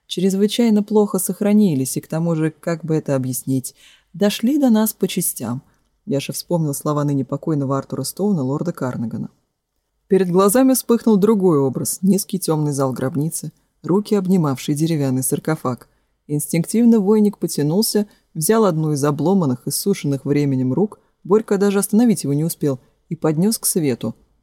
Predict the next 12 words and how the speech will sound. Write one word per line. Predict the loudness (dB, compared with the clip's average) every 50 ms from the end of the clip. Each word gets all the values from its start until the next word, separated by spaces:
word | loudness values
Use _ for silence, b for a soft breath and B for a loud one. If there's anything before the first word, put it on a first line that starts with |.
| _ _ -6
На | -4 -2 0
ней | 2 2 2 2
не | 2 0 0
хватало | -2 -2 -4 -4 -2 -2 -2 -2 -4
пальца. | -4 -2 -2 -2 -2 -4 -8 -10 -12 -14 _ _ _ _ _ _ _ _ _ _ _ _ _ _ _ _ -14
«Здесь | -6 -2 -2 -2 0
же | 0 -2 -2
было | 0 0 0 0 -2
кольцо», | 0 0 0 0 0 0 0 0 0 0 0
растерянно | -4 -6 -6 -6 -4 -4 -4 -2 -4 -4 -6
произнес | -6 -4 -2 -2 -2 -2 -2 -2 -4 -4 -6
он. | -6 -6 -6 -6